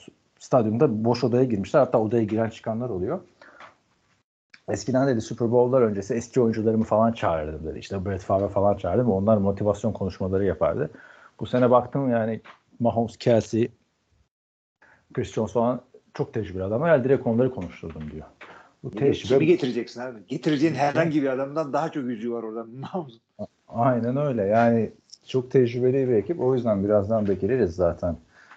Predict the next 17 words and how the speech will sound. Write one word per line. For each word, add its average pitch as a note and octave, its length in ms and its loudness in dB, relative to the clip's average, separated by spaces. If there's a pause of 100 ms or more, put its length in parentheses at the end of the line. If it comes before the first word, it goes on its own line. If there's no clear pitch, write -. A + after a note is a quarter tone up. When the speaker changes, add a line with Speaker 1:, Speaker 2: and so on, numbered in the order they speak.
(180)
Speaker 1:
hanedanlığın E2+ 720 0
boyutuna. E2 420 -6
Üçüncü E2 360 -8
şampiyonluk E2 600 -2
olur F2 180 2
mu D#2+ 220 0
olmaz D#2+ 340 -2
mı E2+ 120 -6
diye. D3+ 220 -4 (1600)
Yani C#3 500 4
dediklerine D#3+ 440 6
katılıyorum. F3+ 640 4
Bence C3+ 520 0
de B2 80 2
orada G2 300 0
yanlış F#2+ 400 -2
yapıldı. F#2 440 -6